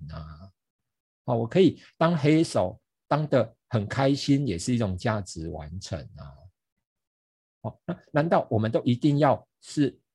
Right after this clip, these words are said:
社会上标准的那一种行业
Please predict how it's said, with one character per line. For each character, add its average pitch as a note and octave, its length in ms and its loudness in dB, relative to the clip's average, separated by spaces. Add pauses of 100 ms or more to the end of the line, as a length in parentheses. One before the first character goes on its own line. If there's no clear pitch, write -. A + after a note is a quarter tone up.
社 D3+ 240 2
会 C#3 180 0
上 B2+ 280 -6
标 C3 260 2
准 F#2 220 -6
的 G2 100 -6
那 C3 220 2
一 C3+ 100 0
种 G#2 300 -2 (800)
行 F#2+ 360 -2
业 C3 240 4